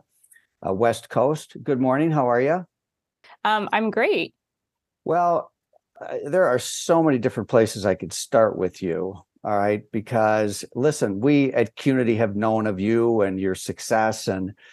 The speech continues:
Speaker 1: what a big leap you took to go from a very small practice to, uh, a much larger practice and how that's paid off. And I can tell the listeners here that, Doctor Hubiak, you have a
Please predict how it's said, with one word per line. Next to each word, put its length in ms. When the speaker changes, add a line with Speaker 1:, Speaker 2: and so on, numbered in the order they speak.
Speaker 1:
what 200
a 60
big 440
leap 440
you 140
took 460
to 100
go 300
from 260
a 60
very 260
small 320
practice 680
to, 440
uh, 180
a 40
much 300
larger 380
practice 580
and 100
how 180
that's 260
paid 280
off. 340
And 180
I 140
can 380
tell 400
the 120
listeners 680
here 300
that, 360
Doctor 260
Hubiak, 400
you 120
have 140
a 180